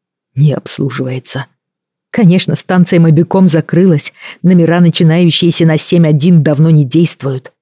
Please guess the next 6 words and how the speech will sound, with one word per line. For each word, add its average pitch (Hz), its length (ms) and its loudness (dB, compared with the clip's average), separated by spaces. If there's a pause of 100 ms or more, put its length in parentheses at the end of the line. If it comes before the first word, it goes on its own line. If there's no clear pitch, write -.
(400)
Где 127 220 -4
искать 143 340 -6
её 135 260 -4
новый? 156 460 -4 (260)
У 156 80 -2
кого? 131 460 -6